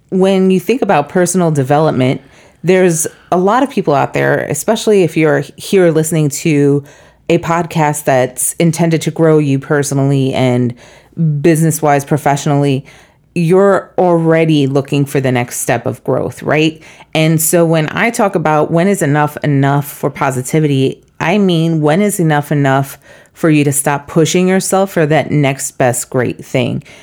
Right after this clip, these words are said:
And here's what I'll say to that. I don't think that there's ever a point that you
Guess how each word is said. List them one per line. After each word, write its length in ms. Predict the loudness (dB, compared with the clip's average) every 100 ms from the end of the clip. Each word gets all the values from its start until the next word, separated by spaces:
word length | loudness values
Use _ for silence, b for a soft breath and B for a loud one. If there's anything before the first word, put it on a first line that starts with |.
| B B B
And 580 | -2 0 0 0 -4 -8 -10
here's 380 | -2 0 0
what 100 | 0
I'll 120 | -2 -2
say 260 | -2 -2
to 80 | -2
that. 260 | -4 -4 -2
I 100 | 0
don't 180 | 0
think 180 | -2 -2
that 140 | -2 0
there's 260 | 0 0
ever 240 | 0 0 -2
a 80 |
point 440 | -2 -2 0 -2 -2
that 180 | -4 0
you 200 | -2